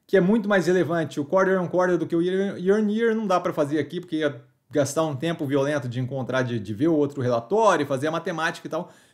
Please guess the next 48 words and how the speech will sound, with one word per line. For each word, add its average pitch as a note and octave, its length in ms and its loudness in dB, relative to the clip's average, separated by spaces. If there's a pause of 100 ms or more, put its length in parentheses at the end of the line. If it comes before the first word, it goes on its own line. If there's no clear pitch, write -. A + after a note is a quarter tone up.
(100)
Mas F#3 260 4
na G3 120 4
análise, E3+ 600 0 (800)
a D#3+ 120 0
gente E3+ 180 0
faz, D3 240 2
uma D3 140 0
vez D#3 200 2
que E3 120 -2
o - 40 -2
quarter E3 320 0
on D#3 80 -2
quarter F3 280 2
já E3+ 160 2
tem F#3+ 280 0
o E3 80 0
efeito C#3+ 560 -2 (300)
da D#3 120 4
alavancagem C#3+ 720 2
mais B2+ 200 -2
agressiva, F#3 800 0
o E3+ 300 2
year E3+ 280 0
on D3+ 60 -6
year D#3+ 240 0
não D#3+ 160 -6
tem, G2+ 240 -10
tá? G#2+ 140 -10
Isso A#2 120 -8
aí E3 140 -2
é D3+ 80 0
tudo D#3+ 280 -6
comentado, C#3+ 380 -2
vai C#3 100 0
ser - 100 -8
comentado, C#3+ 260 -2
já D#3+ 100 0
foi F#3 120 0
comentado F3 300 0
na D#3+ 40 -6
análise D#3 220 -4
passada, F#3+ 360 0
vai F#3 80 0
ser F#3 100 -10
comentado D#3+ 280 -2
na - 80 0
próxima D#3 300 -2
também. A#2+ 200 -8